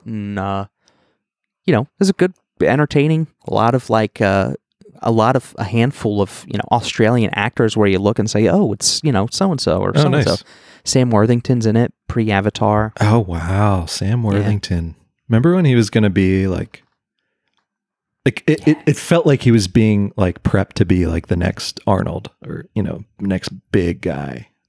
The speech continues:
Speaker 2: you know,
Speaker 1: Yeah, like
Speaker 2: action star. And it just
Speaker 1: Yeah.
Speaker 2: kinda didn't happen. I don't know why.
Speaker 1: Right. He was gonna be, yeah, like, like your Christian Bale or, or some-,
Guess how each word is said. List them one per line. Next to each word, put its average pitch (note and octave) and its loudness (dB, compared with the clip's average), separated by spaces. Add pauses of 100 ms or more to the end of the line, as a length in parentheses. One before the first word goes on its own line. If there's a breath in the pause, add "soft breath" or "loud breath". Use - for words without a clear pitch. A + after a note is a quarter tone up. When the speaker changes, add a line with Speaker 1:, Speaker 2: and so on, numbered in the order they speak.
(240)
Speaker 2:
you G#2+ -4
know, C3+ 2
Speaker 1:
Yeah, C3 4
like A2+ 2
Speaker 2:
action F#2+ -2
star. E2 -8
And F#2 -2
it F2 0
just G#2+ -2
Speaker 1:
Yeah. B2+ 4
Speaker 2:
kinda G2+ 2
didn't F2 -4
happen. E2+ -8 (160)
I A#2 -10
don't A#2+ -12
know - -12
why. A2+ -12
Speaker 1:
Right. A2 0 (640 loud breath)
He D#3 2
was D#3 2
gonna C3+ 0
be, A2+ 2
yeah, G#2+ 2
like, G2+ -4 (760 soft breath)
like G#2+ -4
your - -4
Christian - -2
Bale G#2+ 4
or, F#2+ 0 (200)
or A2 -12
some-, G#2 -4